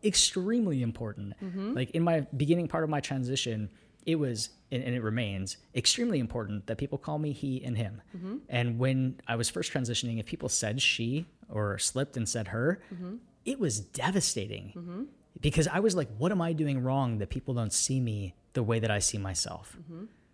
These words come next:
Speaker 1: It is, you know, affirming of who I am.
Speaker 2: Yeah.
Speaker 1: It'd be like, you know, having somebody say your name wrong every single time that you saw them. And it's like, like, "You don't see me. You're not
Speaker 2: Yeah.
Speaker 1: being respectful."
Speaker 2: Yeah.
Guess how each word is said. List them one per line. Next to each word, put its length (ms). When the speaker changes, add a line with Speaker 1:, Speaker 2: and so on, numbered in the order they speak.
Speaker 1:
It 180
is, 320
you 120
know, 60
affirming 600
of 240
who 180
I 100
am. 400
Speaker 2:
Yeah. 260
Speaker 1:
It'd 140
be 100
like, 320
you 120
know, 120
having 320
somebody 380
say 260
your 220
name 380
wrong 360
every 200
single 200
time 240
that 80
you 100
saw 220
them. 160
And 60
it's 140
like, 120
like, 140
"You 300
don't 260
see 200
me. 80
You're 140
not 200
Speaker 2:
Yeah. 40
Speaker 1:
being 160
respectful." 600
Speaker 2:
Yeah. 200